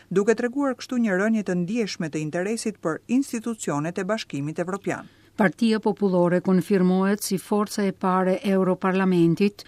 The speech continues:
Speaker 2: me fitore në vendet kryesore, nga Franca në Spanjë, nga Gjermania në Itali. Ajo ka marrë dyqind e gjashtëdhjetë e shtatë vende nga shtatëqind e tridhjetë e gjashtë të mundshmet, ndërsa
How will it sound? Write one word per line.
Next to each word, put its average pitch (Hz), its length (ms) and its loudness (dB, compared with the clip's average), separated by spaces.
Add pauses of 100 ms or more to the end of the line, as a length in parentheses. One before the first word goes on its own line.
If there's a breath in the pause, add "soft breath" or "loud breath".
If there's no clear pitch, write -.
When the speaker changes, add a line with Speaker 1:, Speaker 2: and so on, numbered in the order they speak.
Speaker 2:
me 214 80 4
fitore 220 480 2
në 190 160 4
vendet 180 320 0
kryesore, 185 640 2 (100)
nga 170 160 6
Franca 170 480 0
në 175 160 4
Spanjë, 196 540 2 (340 loud breath)
nga 202 160 2
Gjermania 180 560 2
në 165 140 4
Itali. 175 300 2 (440 loud breath)
Ajo 196 160 4
ka 214 160 0
marrë 214 380 0
dyqind 240 420 2
e 202 160 2
gjashtëdhjetë 202 560 -2
e 185 80 -2
shtatë 165 300 -4
vende 175 400 4 (320 loud breath)
nga 202 100 2
shtatëqind 226 720 0
e 185 60 2 (180)
tridhjetë 214 400 2
e 180 80 2
gjashtë 175 300 2
të 190 80 6
mundshmet, 185 580 2 (240 loud breath)
ndërsa 214 320 4